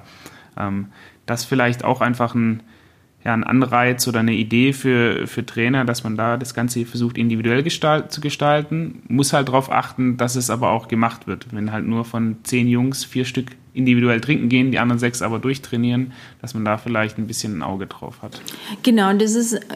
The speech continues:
Speaker 2: das ist eben diese Aufgabe, die man gerade im Kinderbereich hat, ähm, dass man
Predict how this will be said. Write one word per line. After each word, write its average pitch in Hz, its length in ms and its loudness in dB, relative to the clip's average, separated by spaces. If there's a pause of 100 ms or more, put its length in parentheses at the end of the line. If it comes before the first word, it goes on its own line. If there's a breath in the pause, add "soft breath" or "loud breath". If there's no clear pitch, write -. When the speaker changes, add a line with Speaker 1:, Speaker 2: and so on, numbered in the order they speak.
(220)
Speaker 2:
das 226 240 0
ist 233 100 0
eben 226 240 4
diese 202 320 2
Aufgabe, 208 460 0
die 214 100 4
man 208 140 4
gerade 196 320 2
im 208 100 4
Kinderbereich 202 800 0
hat, - 260 -2 (300 loud breath)
ähm, 190 400 2
dass 196 200 0
man 208 280 2